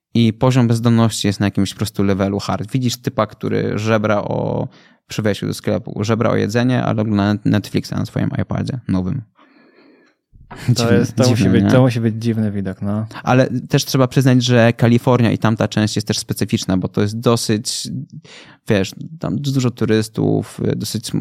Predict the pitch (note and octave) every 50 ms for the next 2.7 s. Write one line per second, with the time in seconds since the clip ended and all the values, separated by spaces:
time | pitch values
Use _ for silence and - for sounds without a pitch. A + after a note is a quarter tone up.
0 | - - - A#2 - A#2+ G#2+ G2+ G#2 G#2 G#2 G#2 G#2 G#2 G#2 G2+ G2+ G2+ - -
1 | G#2+ G2+ G2+ G2 G2 - - - A#2+ A2+ - - - - - G2 - - G2+ G2
2 | - - - F#2+ F#2+ - G2 F#2+ - - F#2 F#2+ G2 G#2